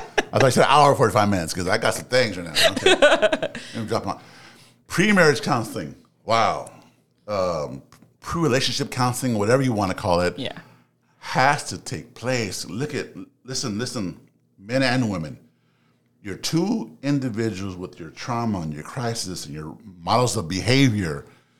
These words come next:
Speaker 1: and <laughs> your, your, uh, examples and, and your ex-, socioeconomic status and your beliefs and your worldview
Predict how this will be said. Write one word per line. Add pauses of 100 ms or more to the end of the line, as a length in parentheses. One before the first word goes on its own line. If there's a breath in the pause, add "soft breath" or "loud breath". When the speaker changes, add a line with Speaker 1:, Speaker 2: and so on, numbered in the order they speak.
(360 soft breath)
Speaker 1:
and (540)
<laughs> (1000 loud breath)
your,
your,
uh,
examples
and,
and
your
ex-,
socioeconomic
status
and
your
beliefs
and
your
worldview